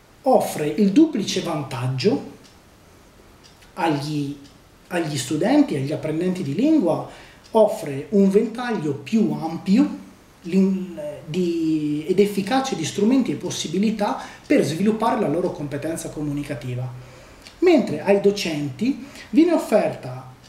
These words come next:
la possibilità, permettono, permette ai docenti la possibilità di, eh,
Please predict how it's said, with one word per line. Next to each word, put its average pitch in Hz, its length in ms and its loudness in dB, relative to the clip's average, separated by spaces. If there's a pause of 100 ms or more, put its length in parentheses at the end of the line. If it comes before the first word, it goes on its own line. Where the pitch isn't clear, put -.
(160)
la 190 160 2
possibilità, 226 800 0
permettono, 170 840 0
permette 247 360 4
ai 185 40 2
docenti 233 600 0
la 214 140 0
possibilità 220 840 0
di, 151 380 -2
eh, 131 1200 -10